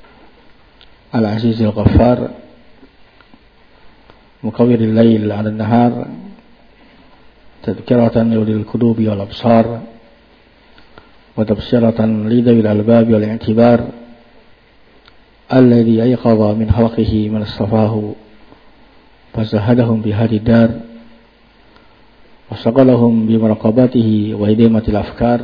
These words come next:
wa mulazamatil itti'adhi wal iddikar, wa wafaqahum lidda-, lida'bi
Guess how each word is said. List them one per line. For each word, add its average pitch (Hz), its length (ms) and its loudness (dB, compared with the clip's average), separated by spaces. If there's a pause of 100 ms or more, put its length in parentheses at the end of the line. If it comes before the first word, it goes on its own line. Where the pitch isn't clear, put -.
(1500)
wa 117 120 2
mulazamatil 123 840 4
itti'adhi 120 560 2
wal 117 160 2
iddikar, 120 480 2 (2250)
wa 117 160 4
wafaqahum 120 560 4
lidda-, 120 400 0
lida'bi 131 880 0